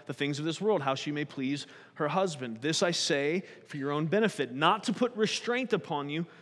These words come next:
but to promote what is appropriate and to secure undistracted devotion to the Lord. Okay? Very key that he said, "I'm not saying this to put restraint on you." That's how we can loop back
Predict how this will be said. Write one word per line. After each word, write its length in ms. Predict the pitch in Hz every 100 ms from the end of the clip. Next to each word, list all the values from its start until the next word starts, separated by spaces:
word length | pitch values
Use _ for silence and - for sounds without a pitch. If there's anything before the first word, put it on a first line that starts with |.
| -
but 100 | 151
to 80 | 143
promote 400 | 143 160 160 175
what 100 | 170
is 80 | 170
appropriate 520 | 185 - 143 139 151
and 100 | 147
to 100 | 160
secure 600 | 147 - 151 - 139 139 - 151
undistracted 1000 | 170 185 185 180 - 175 156 156 160 143
devotion 720 | 156 127 131 123 156 151 156 -
to 340 | - 117 117 - _ -
the 80 | 147
Lord. 420 | 165 175 110 - - _ _ _ _ _ _ _ -
Okay? 240 | 131 190 - - _ - _ _ _ _ _ -
Very 360 | 156 180 202
key 300 | 208 - 214
that 100 | 190
he 80 | 156
said, 260 | 143 160 143
"I'm 280 | 135 143 143
not 500 | 156 170 196 - -
saying 480 | - 202 208 175
this 220 | 147 135 -
to 100 | 147
put 260 | 151 139
restraint 520 | 147 135 - 185 185
on 120 | 131 113
you." 180 | 107 107
That's 280 | 160 175 -
how 160 | 196
we 120 | 185 185
can 200 | 170 151
loop 260 | 170 170
back 380 | 165 170 175